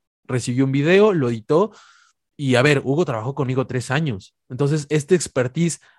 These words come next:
de entender el contenido de internet le ayudó mucho y se quedó trabajando en el equipo de Juanpa. Y le editó con videos a Juanpa como un año. Y ahorita que Juanpa cambió y renovó su contenido y que tiene un equipo más grande,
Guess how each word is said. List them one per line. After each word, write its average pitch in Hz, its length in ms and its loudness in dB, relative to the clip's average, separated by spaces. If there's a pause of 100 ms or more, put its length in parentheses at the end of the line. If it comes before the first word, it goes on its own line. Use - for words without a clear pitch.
de 139 140 0
entender 135 520 6
el 208 120 8
contenido 139 420 2
de 139 80 0
internet 120 540 -4
le 127 140 -2
ayudó 127 240 4
mucho 160 340 0
y 156 40 -4
se 135 140 -6
quedó 117 220 -2
trabajando 170 480 -2
en 160 80 -2
el 123 60 0
equipo 139 300 -6
de 120 60 0
Juanpa. 170 460 -2 (380)
Y 143 100 4
le 143 80 6
editó 151 400 4
con 165 260 -2
videos 139 300 2
a 160 40 -2
Juanpa 156 460 -2 (400)
como 110 220 -6
un 127 160 2
año. 175 360 2 (220)
Y 139 80 0
ahorita 135 240 0
que 147 140 -4
Juanpa 156 340 0
cambió 131 380 2
y - 20 4
renovó 131 320 2
su 127 100 -6
contenido 151 520 -2
y 151 40 -4
que 135 120 -4
tiene 127 180 -4
un 143 120 -2
equipo 147 280 -6
más 147 160 -2
grande, 143 380 0